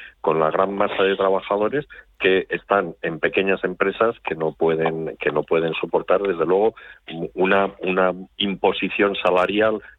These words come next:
un aumento salarial centralizado que, mm, por, o sectorial, que sería, que sería una catástrofe. Entonces, vamos a ver qué es lo que sale mañana de,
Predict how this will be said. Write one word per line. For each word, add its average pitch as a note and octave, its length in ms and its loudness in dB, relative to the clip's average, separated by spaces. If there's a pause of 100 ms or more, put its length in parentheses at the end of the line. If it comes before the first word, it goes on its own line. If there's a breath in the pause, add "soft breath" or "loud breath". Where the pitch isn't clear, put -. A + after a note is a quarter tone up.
un G#2+ 160 0
aumento G2+ 380 0
salarial F#2+ 520 0
centralizado F#2+ 920 0 (340 loud breath)
que, F#2+ 160 2
mm, F2+ 320 -4
por, F2+ 320 2
o F2+ 140 4
sectorial, F#2 600 0
que A#2+ 120 -2
sería, E2+ 520 0
que D#2+ 100 -2
sería D#2 280 -2
una E2+ 200 0
catástrofe. D#2 640 -4
Entonces, E2+ 340 0 (180)
vamos A#2 360 0
a G#2 60 -2
ver A#2 240 2 (420 loud breath)
qué G#2 140 4
es G2+ 80 0
lo G#2 140 0
que G2 100 -2
sale F2+ 720 2
mañana F#2 640 2
de, F2+ 260 0